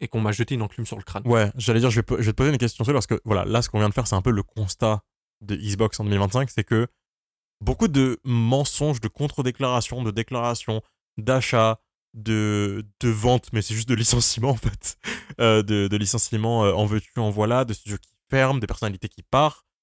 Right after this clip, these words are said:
Speaker 2: Et du coup, dans cette, dans ce climat d'incertitude,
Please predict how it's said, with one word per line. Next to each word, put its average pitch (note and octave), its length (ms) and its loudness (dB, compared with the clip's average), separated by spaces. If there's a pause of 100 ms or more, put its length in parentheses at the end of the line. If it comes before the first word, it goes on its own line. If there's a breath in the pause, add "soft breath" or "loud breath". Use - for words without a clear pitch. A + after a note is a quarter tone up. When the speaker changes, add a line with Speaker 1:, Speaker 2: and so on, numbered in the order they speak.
(180)
Speaker 2:
Et A2+ 60 -12
du A2 140 -6
coup, A#3 260 -6 (720)
dans A#2+ 160 -2
cette, A#2 220 -2 (100)
dans A2+ 80 -4
ce - 120 -6
climat F3+ 320 0
d'incertitude, B2 680 0